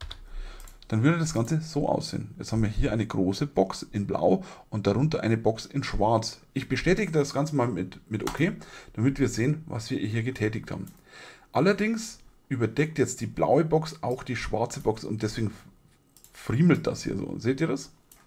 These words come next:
Wollen wir vielleicht nicht, deswegen sagen wir, wir brauchen zwei Boxen. Eine schwarze, eine blaue und die sollen übereinander stehen. Ich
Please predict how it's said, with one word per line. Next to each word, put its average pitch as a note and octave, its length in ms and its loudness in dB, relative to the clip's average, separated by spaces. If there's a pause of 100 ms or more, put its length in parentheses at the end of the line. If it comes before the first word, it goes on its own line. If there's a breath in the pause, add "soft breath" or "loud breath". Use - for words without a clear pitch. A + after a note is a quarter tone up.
(1160 soft breath)
Wollen F3+ 180 8
wir D#3+ 100 6
vielleicht - 260 0
nicht, G3 220 0
deswegen B2+ 360 2 (100)
sagen B2+ 240 2
wir, B2 160 0
wir G#2+ 140 2
brauchen A2 340 0
zwei A2 280 0
Boxen. C4+ 460 0 (800 loud breath)
Eine G#2+ 240 4
schwarze, C#3+ 460 2
eine A2 140 4
blaue G2 280 4
und D#3 100 6
die A2+ 60 2
sollen A#2 280 -2
übereinander A2+ 580 2
stehen. - 360 -8 (340)
Ich - 280 -12